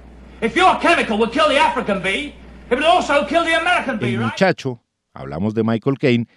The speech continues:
Speaker 2: ya estaba despuntando hacia la adultez y actuaba en pequeños papeles de teatro y desempeñaba otras funciones,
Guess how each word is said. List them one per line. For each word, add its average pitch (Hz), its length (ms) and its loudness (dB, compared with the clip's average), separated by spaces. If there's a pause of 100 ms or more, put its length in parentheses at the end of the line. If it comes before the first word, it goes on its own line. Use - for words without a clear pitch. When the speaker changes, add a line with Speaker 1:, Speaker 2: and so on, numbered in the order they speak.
(560)
Speaker 2:
ya 180 120 -2
estaba 196 340 2
despuntando 127 580 0
hacia 143 160 -2
la 120 100 0
adultez 107 540 0 (440)
y - 120 2
actuaba 156 380 2
en 147 60 0
pequeños 131 440 -2
papeles 113 480 -2
de 110 100 0
teatro 139 640 -2
y 175 120 -4
desempeñaba 120 560 0
otras 131 280 0
funciones, 131 580 -2